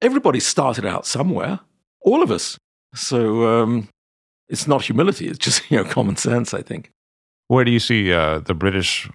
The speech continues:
Speaker 2: wine writing scene going from here? Because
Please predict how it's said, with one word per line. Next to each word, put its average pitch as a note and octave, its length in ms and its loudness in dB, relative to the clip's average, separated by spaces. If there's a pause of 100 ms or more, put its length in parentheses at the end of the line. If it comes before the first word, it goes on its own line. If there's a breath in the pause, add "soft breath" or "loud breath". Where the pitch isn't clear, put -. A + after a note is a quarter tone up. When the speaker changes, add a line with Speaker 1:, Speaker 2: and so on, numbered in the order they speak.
(160)
Speaker 2:
wine F#2 340 0
writing E2+ 380 0
scene E2 380 -4
going E2 420 0
from - 200 -4
here? E2+ 160 0
Because E2+ 380 -2